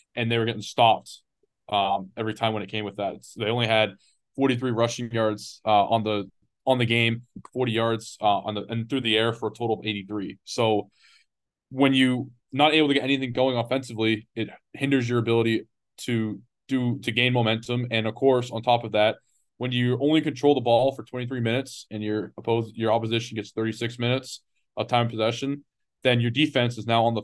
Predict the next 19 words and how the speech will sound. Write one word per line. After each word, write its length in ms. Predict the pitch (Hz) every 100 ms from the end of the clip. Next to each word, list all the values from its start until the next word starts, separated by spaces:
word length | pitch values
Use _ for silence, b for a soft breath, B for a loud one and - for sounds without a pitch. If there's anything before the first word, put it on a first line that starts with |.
| -
field 320 | 120 117 107
for 120 | 110
longer 520 | 107 107 107 107 104 - _ _ _ _
than 520 | 117 110 107 107 101 _ _ _ _ -
what 100 | 131
they 80 |
should 220 | 120 170 127
be. 180 | 123
So 160 | 123 120
now 180 | 120 123
you're 280 | 120 117 113
affecting 520 | 117 127 123 117 104
your 100 | 104
defensive 440 | 110 120 113 98
play. 260 | 104 98 - _ _ _
So 480 | - 135 131 120 - _ _ _ _ _ _ _
this 200 | 135 139
whole 260 | - 170 151
game 500 | 117 139 135 120